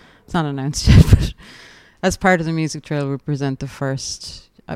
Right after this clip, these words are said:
maybe the first European show of Joyro,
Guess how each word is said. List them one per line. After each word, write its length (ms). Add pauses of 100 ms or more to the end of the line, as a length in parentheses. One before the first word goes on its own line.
maybe 540
the 100
first 320
European 560
show 400 (220)
of 200
Joyro, 560